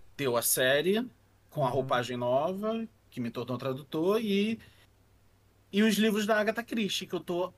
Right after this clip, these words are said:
Speaker 1: amando cada filme que sai, cada filme que sai do Poirot, do Detetive Poirot, tô amando,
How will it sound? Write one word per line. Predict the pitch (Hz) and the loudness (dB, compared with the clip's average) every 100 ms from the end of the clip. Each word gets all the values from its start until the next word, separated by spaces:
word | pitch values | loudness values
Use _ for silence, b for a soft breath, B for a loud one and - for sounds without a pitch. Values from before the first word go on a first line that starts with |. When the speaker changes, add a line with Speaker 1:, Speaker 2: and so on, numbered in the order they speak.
| - | 0
Speaker 1:
amando | 202 233 214 214 220 240 269 - _ _ _ _ | 2 4 4 4 2 -2 -6 -10 _ _ _ _
cada | 214 220 233 | 2 2 0
filme | 247 233 220 233 | -4 -4 -4 -4
que | - | -8
sai, | - 220 180 190 | -4 0 0 -2
cada | - 202 233 | -2 -2 -2
filme | 247 233 214 | -6 -6 -6
que | - | -6
sai | - 208 185 185 185 214 - _ _ _ _ _ _ _ _ _ _ _ _ _ _ _ _ _ _ _ _ _ _ _ | 0 0 2 0 -4 -6 -12 _ _ _ _ _ _ _ _ _ _ _ _ _ _ _ _ _ _ _ _ _ _ _
do | 175 185 | -12 -2
Poirot, | 196 196 185 175 180 | 0 2 2 0 0
do | 185 | -2
Detetive | 170 170 170 180 | -4 -8 -10 -12
Poirot, | 175 190 180 170 175 | -6 -2 -2 -2 -2
tô | 202 190 202 - | -2 0 -2 0
amando, | 208 226 202 185 123 120 | 0 2 0 0 -6 -14